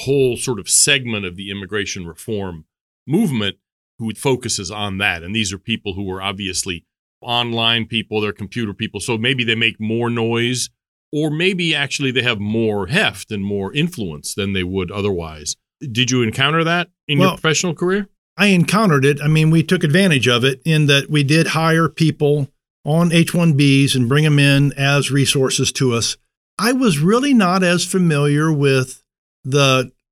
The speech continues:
Speaker 2: ugly underbelly of what occurs even for the person who is the holder of an H one B.
Speaker 1: Right.
Speaker 2: And the way in which they get locked into the position with the company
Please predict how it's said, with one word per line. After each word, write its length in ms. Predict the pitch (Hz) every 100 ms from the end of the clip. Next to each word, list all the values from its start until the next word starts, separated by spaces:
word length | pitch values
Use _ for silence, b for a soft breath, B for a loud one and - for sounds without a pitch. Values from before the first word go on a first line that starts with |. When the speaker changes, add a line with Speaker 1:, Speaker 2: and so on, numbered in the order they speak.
| _
Speaker 2:
ugly 340 | 170 175 165
underbelly 800 | 147 147 185 180 151 175 180 202
of 160 | 202 135
what 140 | 180
occurs 500 | 180 175 185 180 160 135
even 260 | 190 214 208
for 140 | 190
the 120 | 156
person 440 | - 185 170 - 160
who 160 | 135
is 160 | 160 131
the 120 | 139
holder 460 | - 233 156 110 101
of 120 | 131
an 80 | 135
H 200 | 127 123
one 180 | 131 113
B. 280 | 113 101 92 -
Speaker 1:
Right. 240 | 95 90
Speaker 2:
And 320 | 151 147 160
the 100 | 156
way 180 | 151 190
in 80 | 185
which 180 | 175 -
they 120 | 170
get 200 | 151 156
locked 420 | 143 156 180 -
into 180 | 175 160
the 120 | 147
position 600 | 147 139 135 170 - 156 139
with 180 | 160
the 100 | -
company 560 | - 165 143 160 160 156